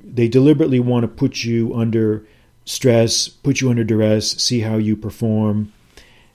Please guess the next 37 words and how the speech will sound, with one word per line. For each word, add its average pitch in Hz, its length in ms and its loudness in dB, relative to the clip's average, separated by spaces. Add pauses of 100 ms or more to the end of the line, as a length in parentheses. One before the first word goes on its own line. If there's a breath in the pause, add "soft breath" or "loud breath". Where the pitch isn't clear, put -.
(120)
And 110 140 0
I 120 60 2
assume 135 280 0
it's 127 120 0
probably 120 240 0
the 107 80 -2
same 113 260 0
way 110 120 2
for 110 140 -6
recruits 107 640 -2 (120)
at 104 160 -8
the, 104 240 -4
uh, 98 180 -4 (160)
different 113 280 -4
M 107 80 0
C 110 180 -4
R 101 120 -2
Ds, 104 420 -2 (360 soft breath)
whether 98 180 -6
Parris 104 440 -4
Island 98 360 -6
or, 101 140 -6
or, 95 380 -6
uh, 92 80 -8
San 101 260 -4
Diego. 98 540 -6 (400 soft breath)
So 143 560 2 (260)
you, 165 180 -6
you 151 240 -2
have 175 380 0
to 165 340 2 (580)
learn 160 760 2
how 143 400 0
to 127 440 0
find 131 460 -2
coping 135 380 2
mechanisms 107 760 -2